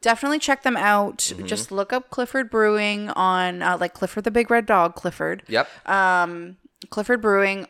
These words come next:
Speaker 1: on Google. You'll find them up. They're in Hamilton. Um, definitely give them a check 'cause they have a nice wide range of things. They've
Speaker 2: I
Speaker 1: got
Speaker 2: was
Speaker 1: Pilsners, they've got
Speaker 2: gonna
Speaker 1: lagers,
Speaker 2: say.
Speaker 1: they've got American Pale Ales, they got, um, I P As. They've got this, the Fruition Fruited Sour. So I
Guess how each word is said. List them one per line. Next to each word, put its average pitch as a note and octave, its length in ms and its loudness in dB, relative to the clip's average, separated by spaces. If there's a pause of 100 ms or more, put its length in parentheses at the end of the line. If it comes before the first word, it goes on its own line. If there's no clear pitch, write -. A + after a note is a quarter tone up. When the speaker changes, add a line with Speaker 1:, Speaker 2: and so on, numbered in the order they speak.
Speaker 1:
on F#3+ 480 2
Google. F3+ 520 2
You'll D3+ 440 -6
find G#3 200 -6
them A3 120 0
up. G3 180 0
They're E3 140 -4
in F3 160 -6
Hamilton. F#3 640 -8 (320)
Um, G3+ 180 4
definitely C4+ 460 -2
give B3 220 -6
them C4 100 -4
a B3 40 -6
check B3 200 -2
'cause G#3+ 160 -6
they A#3 80 0
have A#3+ 220 -2
a - 20 -4
nice G4 300 -8
wide G3+ 500 0
range F#3 460 -4
of F3+ 80 -6
things. E3+ 240 -8
They've G3 100 0
Speaker 2:
I F#3+ 120 4
Speaker 1:
got A#3 80 0
Speaker 2:
was A#3 120 -2
Speaker 1:
Pilsners, C#4+ 400 2
they've B3+ 140 2
got F#3+ 200 2
Speaker 2:
gonna G3+ 60 0
Speaker 1:
lagers, A#3+ 420 4
Speaker 2:
say. B3+ 60 -6
Speaker 1:
they've G#3 140 -4
got G3+ 120 2
American G#3+ 460 -4
Pale A#3 320 -2
Ales, A3+ 280 2
they G3 100 -4
got, F3 240 0 (400)
um, F#3 260 4
I G3+ 160 4
P A#3 260 -4
As. G#3+ 520 0 (180)
They've F#3 220 0
got G3 260 4
this, A#3 160 -2
the G#3+ 500 4
Fruition G#3+ 500 0
Fruited A3 280 -2
Sour. F#3+ 580 2
So F3 480 0
I F#3+ 300 2